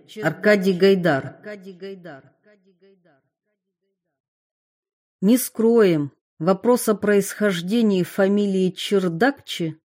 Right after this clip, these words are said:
отнял у автора больше всего времени. Казалось, при чем здесь чердак? Слово разбивалось на части, искались анаграммы из входящих в него букв,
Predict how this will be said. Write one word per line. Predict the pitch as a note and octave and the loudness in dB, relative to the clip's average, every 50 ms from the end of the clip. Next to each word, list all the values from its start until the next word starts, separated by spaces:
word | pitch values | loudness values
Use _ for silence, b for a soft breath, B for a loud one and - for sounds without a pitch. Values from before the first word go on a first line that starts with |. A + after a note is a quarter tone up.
| _ _ _ | _ _ _
отнял | - F3 F3+ F#3 - A3 A#3 B3 B3 A#3 - - | -2 -2 -2 -2 0 2 4 4 4 2 0 0
у | G3+ G#3+ A3+ | 0 2 4
автора | A#3+ B3+ B3 - - - G3+ F#3+ F#3+ | 4 4 2 0 0 0 2 2 2
больше | F#3 F3 G3 A#3 B3+ A3 - - G#3+ | 2 0 0 0 0 0 0 -4 -4
всего | G3 - - G3+ G3 G3 G#3+ A#3 | -4 -4 -4 -2 0 2 2 2
времени. | A3 G#3 G3+ G#3 G3+ F#3 D#3+ D3+ C#3+ C#3 C#3 - C#3 - _ _ _ _ _ _ _ _ _ _ _ _ | 2 2 2 2 2 2 2 2 0 -2 -2 -6 -10 -14 _ _ _ _ _ _ _ _ _ _ _ _
Казалось, | _ - F3+ F3+ E3+ G#3 G#3+ G#3 G#3 G3 - | _ 0 0 2 4 4 4 4 2 0 -2
при | - - F#3+ G3 | -4 -2 -2 -2
чем | F#3+ - - G#3+ A3+ A#3+ | -2 0 0 2 2 4
здесь | A3 G3 G3 F#3+ A3 A3 G#3+ - | 2 0 0 0 0 -2 -2 -4
чердак? | - - - - A3 G#3+ G#3+ G3+ G3 G3+ G#3+ G#3 G#3 - - _ _ _ _ _ _ _ _ _ _ _ _ _ _ | -10 -10 -2 0 0 2 2 0 0 0 0 0 0 -4 -14 _ _ _ _ _ _ _ _ _ _ _ _ _ _
Слово | - - - - G#3+ B3+ D4 D4 B3 A3 G#3 | -16 -12 -6 0 4 4 4 6 6 4 4
разбивалось | G3 F#3+ E3+ F3 F3 G3 G3 G3+ A#3+ B3+ B3 A#3 A3 - - | 4 2 2 2 2 2 4 4 4 4 4 4 0 0 0
на | A3+ A#3 A#3+ | 0 0 0
части, | A#3+ - - - F3 E3+ F3 E3+ D#3+ - - - - - D#3+ D#3 D#3 _ _ _ _ _ | -2 -4 -4 -2 -2 0 0 -2 -4 -6 -12 -14 -10 -10 -10 -10 -10 _ _ _ _ _
искались | - D#3+ - - - G3 F#3 F3+ F3 F3 E3+ - - | -6 -6 -6 -2 2 2 4 4 4 2 0 -2 -4
анаграммы | - E3+ F3 F3+ F3 E3 D#3 D3 D#3 E3+ F#3 G#3 A3 G#3+ G#3 G#3 G3+ G3 | -2 0 2 2 2 2 2 0 2 4 4 4 4 4 2 2 0 0
из | G3 F#3 | -2 -2
входящих | - - - - - G3+ G3 F#3+ F3+ G3 G3 F#3 F3+ - - F#3+ F3+ - | -6 -12 -16 -4 0 0 2 4 4 2 2 2 0 -2 -4 -6 -6 -4
в | F3+ F3 | -4 -2
него | F3+ F#3 F#3 F3+ F3 F#3+ | 0 0 2 2 2 2
букв, | F3+ E3 D#3+ F3+ F#3 F3+ - - - - _ | 0 0 -2 -6 -8 -8 -10 -18 -20 -20 _